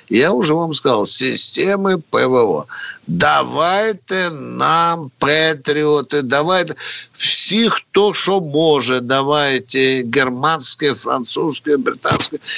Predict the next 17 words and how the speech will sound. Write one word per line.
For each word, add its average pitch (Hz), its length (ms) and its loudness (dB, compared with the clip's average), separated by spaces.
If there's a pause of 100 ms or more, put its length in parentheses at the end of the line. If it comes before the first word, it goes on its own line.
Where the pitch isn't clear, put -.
(140)
И 160 140 2
вот 180 260 0
эта 175 280 0
вся 156 380 0 (380)
цыганская 151 920 0
разбродица, 185 840 0
она 170 220 -2
же 185 140 2
уже 180 360 0
присутствует, 190 880 0 (300)
но 135 420 0
на 135 300 0
поле 135 260 2
боя. 143 300 2 (260)
Но, 131 240 -2
оказывается, 165 720 0
украинцам 131 800 0